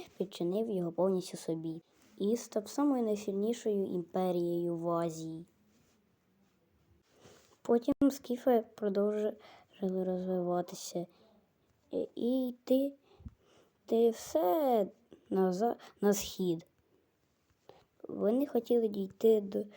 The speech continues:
до Середньої Азії і розсипати свою релігію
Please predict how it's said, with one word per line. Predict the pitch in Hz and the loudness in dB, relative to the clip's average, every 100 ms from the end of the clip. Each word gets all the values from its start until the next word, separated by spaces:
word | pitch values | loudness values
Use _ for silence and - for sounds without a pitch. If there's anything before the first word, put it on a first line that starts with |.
| - _ _ _ _ | -20 _ _ _ _
до | 214 190 180 | -6 -2 -2
Середньої | 185 202 220 233 220 214 208 - | -2 -2 0 2 2 0 -2 0
Азії | 190 175 165 165 160 170 - _ _ _ _ _ _ _ _ _ _ | 0 0 -4 -6 -6 -8 -14 _ _ _ _ _ _ _ _ _ _
і | - - - 254 277 | -8 -6 2 6 6
розсипати | 247 - 269 277 254 240 208 | 4 2 4 4 2 -2 -4
свою | - 214 208 | -2 2 2
релігію | 196 196 208 254 247 220 208 202 | 2 2 0 0 0 0 0 -2